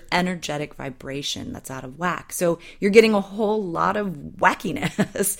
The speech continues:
<laughs> Step back and realize you are creating this undesirable experience, and not in a place of blame. But what I see most people doing is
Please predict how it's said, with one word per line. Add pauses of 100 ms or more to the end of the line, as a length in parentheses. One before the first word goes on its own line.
(160)
<laughs>
Step
back
and
realize
you
are
creating
this
undesirable
experience, (140)
and
not
in
a
place
of
blame. (560)
But
what
I
see
most
people
doing
is